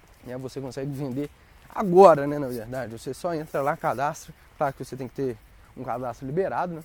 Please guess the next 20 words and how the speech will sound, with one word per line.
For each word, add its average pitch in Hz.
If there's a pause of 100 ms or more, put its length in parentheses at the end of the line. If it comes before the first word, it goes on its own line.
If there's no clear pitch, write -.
(560)
E 147
aí, 143
a 156
partir 143
disso, 135
você 143
já 147
vai, 135 (280)
é, 139 (2250)
é, 135
vendendo, 156
né? 135
Cadastrando 139
produtos 135
e -
vendendo, 123
cadastrando 120
anúncios 127
e 147
vendendo, 95